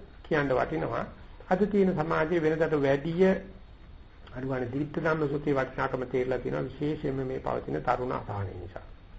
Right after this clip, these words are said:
ඒ වගේම මේ පරිසර දූෂණය නිසා, නානා ආකාර ලෙඩ රෝග නිසා.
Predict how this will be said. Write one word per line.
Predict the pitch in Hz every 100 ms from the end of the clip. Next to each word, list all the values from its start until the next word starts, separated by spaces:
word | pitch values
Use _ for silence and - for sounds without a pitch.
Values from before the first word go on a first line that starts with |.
| - - - - - - - - - -
ඒ | 165
වගේම | 160 165
මේ | 180
පරිසර | - 165 160 190
දූෂණය | 151 147 151 139
නිසා, | 127 147 170
නානා | 170 139 139
ආකාර | 139 - 147 135
ලෙඩ | 120 123
රෝග | 120 107
නිසා. | 101 98 -